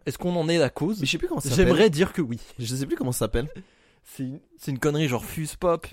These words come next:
Speaker 1: Attends, il faut que je fact-check.
Speaker 2: Pop Tea.
Speaker 1: Il faut que je fact-check ça.
Speaker 2: C'est très bien. Pop, attends, Pop Tea ? Non, j'y crois pas. Pop un truc. Fuse Pop, c'est naze.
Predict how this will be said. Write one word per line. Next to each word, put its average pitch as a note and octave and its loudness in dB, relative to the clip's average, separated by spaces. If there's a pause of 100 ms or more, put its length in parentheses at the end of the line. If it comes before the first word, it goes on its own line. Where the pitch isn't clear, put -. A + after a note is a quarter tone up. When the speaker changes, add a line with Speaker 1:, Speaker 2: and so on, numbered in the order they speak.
(480)
Speaker 1:
Attends, A#2 -4 (240)
il A2+ -12
faut D3 -10
que D3 -10
je B2 -6
fact-check. - 0
Speaker 2:
Pop B2 2
Tea. - -10 (1120)
Speaker 1:
Il A#2+ -18
faut C3+ -16
que B2+ -14
je A#2 -10
fact-check A2+ -12
ça. A2 -16 (3500)
Speaker 2:
C'est G2+ -16 (1120)
très - -6
bien. F#2 -14 (340)
Pop, D3 2
attends, B2+ -6
Pop - -6
Tea ? - -16
Non, G2+ -8
j'y G2+ -20
crois G2 -16
pas. G2 -16
Pop - -12
un A#2+ -10
truc. - -20 (1080)
Fuse - -10
Pop, G3 -4
c'est B2+ -4
naze. F#2+ -6